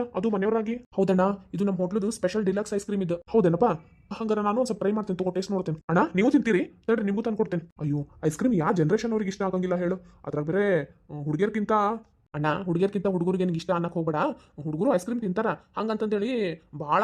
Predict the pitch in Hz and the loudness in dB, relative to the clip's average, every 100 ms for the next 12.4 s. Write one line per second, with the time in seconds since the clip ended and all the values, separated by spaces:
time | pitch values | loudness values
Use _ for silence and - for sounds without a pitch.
0 | 226 180 165 208 220 190 208 202 196 180 | 2 0 -2 -2 -4 -6 -6 -6 -6 -6
1 | 185 185 170 - - 185 185 180 180 208 | -4 -4 -6 -8 -8 -2 2 4 4 4
2 | 196 185 180 196 196 202 185 190 185 175 | 2 -2 0 0 0 0 -2 -4 -4 -4
3 | 196 190 196 196 190 190 185 190 180 - | -4 -6 -4 -2 -2 0 0 0 0 -2
4 | 151 139 143 165 175 180 180 180 180 - | -4 -2 0 2 2 2 2 0 -4 -6
5 | 156 160 175 165 180 165 190 170 175 180 | -4 0 0 0 0 0 0 0 -2 -4
6 | 180 180 165 175 165 170 170 165 165 175 | -2 -2 -2 -4 -4 -6 -6 -4 -2 -2
7 | 170 170 _ - 156 180 180 151 147 202 | -2 -6 _ -8 -4 -2 -2 -4 -4 -6
8 | 190 208 175 180 185 180 - _ 160 180 | -4 -4 -2 -2 -2 -4 -6 _ 2 4
9 | 220 202 139 - 165 196 202 185 170 185 | 4 4 2 2 2 4 4 2 2 0
10 | 196 190 170 - 151 151 190 185 180 170 | -2 -2 -2 -2 -2 -2 -2 0 0 0
11 | 180 180 170 160 - - 247 - 190 190 | 0 0 0 -2 -8 0 0 2 2 2
12 | 180 190 190 165 | 2 2 0 0